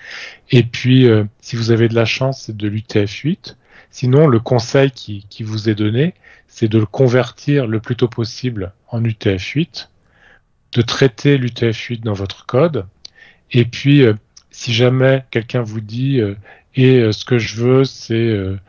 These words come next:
quelque chose qui s'affiche bien sur des écrans Windows, ça doit être du C P douze cinquante-deux. » de faire la conversion vers C P douze cinquante-deux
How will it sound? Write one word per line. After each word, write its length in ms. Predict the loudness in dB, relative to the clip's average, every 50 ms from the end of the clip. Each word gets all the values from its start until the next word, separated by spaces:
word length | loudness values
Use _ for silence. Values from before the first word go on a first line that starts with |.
| -20 -20 -18
quelque 280 | -8 -8 -8 -4 -4 -4
chose 260 | -2 0 -2 -2 -2
qui 80 | -6 -14
s'affiche 460 | -4 -4 -4 -4 -4 -10 -8 -8 -6
bien 300 | -4 0 0 2 2 0
sur 240 | -2 -4 -6 -6 -4
des 260 | -4 -4 -4 -4 -4
écrans 360 | -6 -6 -4 -4 0 0 0 0
Windows, 500 | 0 -2 -2 -2 -2 0 2 2 2 2
ça 160 | 0 -2 -2
doit 180 | 0 2 2
être 60 | 2 0
du 100 | -2 -8
C 220 | -8 -4 -4 -4
P 220 | -4 0 -2 -2
douze 240 | 0 0 -4 -6 -6
cinquante-deux. » 640 | -6 -6 -8 -6 -4 -4 -4 -4 0 2 2 2 0 -2 _ _ -20 -20 -20 -20 -20 -20 _ _ -2
de 100 | 0 0
faire 260 | 0 2 2 4 4
la 120 | 4 2
conversion 680 | 2 0 0 2 2 2 0 -2 -6 -8 -6 -4 -4 -4
vers 400 | -4 -2 -2 0 0 0 -2 -6
C 160 | -10 -10 -10
P 440 | -12 _ -6 -6 -4 -4 -4 -6 -8
douze 240 | -8 -8 -8 -8 -6
cinquante-deux 580 | -6 -8 -4 -4 -6 -6 -4 -2 -2 -2 -2